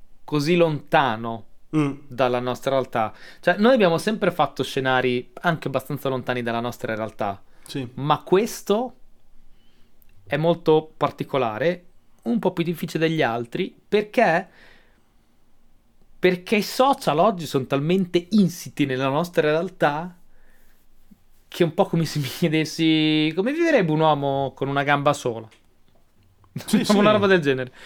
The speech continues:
Speaker 1: Quindi, quindi mi verrebbe da pensare, allora, partiamo da, dal punto in cui, no, dal punto di partenza per cui abbiamo definito social. Se non ci fossero, allora forse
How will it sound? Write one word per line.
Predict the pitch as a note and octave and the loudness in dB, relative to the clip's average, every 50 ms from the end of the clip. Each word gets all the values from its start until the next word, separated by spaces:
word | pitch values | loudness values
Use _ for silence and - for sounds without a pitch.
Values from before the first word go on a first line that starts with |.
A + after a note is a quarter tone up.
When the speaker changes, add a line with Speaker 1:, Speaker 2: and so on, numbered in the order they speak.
| - - - - - - | -20 -20 -20 -20 -6 0
Speaker 1:
Quindi, | - D4 C#4 G3 D#3 C#3+ C#3 D#3+ G3+ A#3+ - - - - - - - - | 4 4 4 4 4 2 2 2 2 2 0 -4 -12 -20 -20 -20 -16 -8
quindi | - - A3 F3+ E3 F#3 | -2 0 0 0 2 2
mi | A3+ B3+ | 2 4
verrebbe | C4+ C#4+ C4+ C#4 B3 C4+ | 4 4 4 4 4 4
da | C4 B3 A#3+ | 2 2 2
pensare, | B3+ C4 - - G#3 G#3+ | 0 0 2 2 4 4
allora, | A#3 A#3 G3 F3 E3+ | 4 4 4 4 2
partiamo | F3 - - - E4 F4 E4 D4 | 2 0 0 2 2 2 4 4
da, | G3+ F3+ E3 D#3 | 4 4 4 2
dal | D3+ D#3+ D#3 - | 2 0 -2 -2
punto | - G3 G3+ F3+ - | -2 -4 -2 -2 -2
in | D#3 | -2
cui, | - - D#3+ D3+ C#3+ C#3 | 0 2 2 2 4 4
no, | D#3 F3+ F3+ D3+ C#3 C3 B2+ B2+ B2+ A#2+ A#2+ A#2 A#2 A#2+ | 4 4 4 4 2 0 0 -2 -4 -8 -10 -12 -12 -10
dal | A#2 B2 A#2 | -10 -10 -8
punto | - D3+ C#3+ - C#3+ | -8 -8 -6 -4 -4
di | C#3 C#3+ | -4 -4
partenza | - C#3 B2+ - - D#3 D3+ - D#3 | -4 -6 -4 0 0 0 2 0 -2
per | - - C3+ | -2 -4 -8
cui | - - | -6 -4
abbiamo | C3 C#3+ D3 D3 | -2 -2 -2 -2
definito | C3+ - C3+ - - C3+ | -4 -6 -6 -6 -6 -6
social. | - - C#3 A#2 G#2 - - A#2+ A#2+ A2 - - - - - - - - - - - | -4 -2 -4 -4 -4 -4 -6 -8 -8 -8 -10 -16 -20 -20 -20 -20 -20 -20 -20 -20 -20
Se | - - - D4+ D#4 | -12 -4 0 2 2
non | C#4 A3+ F#3+ | 2 2 0
ci | - - D#4 | -2 -4 -4
fossero, | - - F3 - - - - G3+ D#4 G4 - - - - - _ _ _ - - - - | -2 0 -2 -2 -2 -2 -4 -4 -4 -6 -10 -14 -20 -20 -20 _ _ _ -20 -20 -14 -6
allora | - C#4 D#4 D#4 D4 G#3 F#3 | 0 2 4 6 6 4 4
forse | F3+ - - A#3 F#3+ F3 D#3+ - - - A3+ C4 C#4 - | 2 2 4 4 4 4 2 0 2 2 2 2 2 0